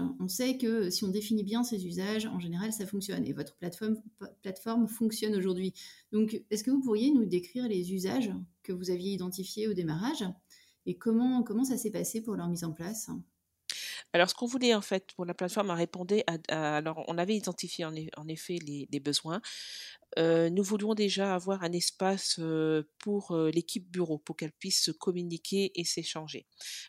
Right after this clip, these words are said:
Speaker 2: Parce qu'aujourd'hui, ça, on le faisait, bon, voilà, par des moyens, heu,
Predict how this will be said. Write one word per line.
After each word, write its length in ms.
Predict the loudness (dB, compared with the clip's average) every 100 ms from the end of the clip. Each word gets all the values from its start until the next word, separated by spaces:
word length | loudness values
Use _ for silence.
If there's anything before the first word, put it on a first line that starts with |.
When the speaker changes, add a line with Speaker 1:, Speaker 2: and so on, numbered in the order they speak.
| _
Speaker 2:
Parce 100 | -10
qu'aujourd'hui, 600 | -6 -6 -6 -8 -4 -2
ça, 140 | -2 -4
on 160 | -8 -6
le 120 | -8
faisait, 440 | -6 -4 2 2
bon, 180 | 0 -6
voilà, 240 | -6 -8 -8
par 200 | -8 -8
des 120 | -8
moyens, 440 | -6 -6 -6 -4
heu, 220 | -4 -6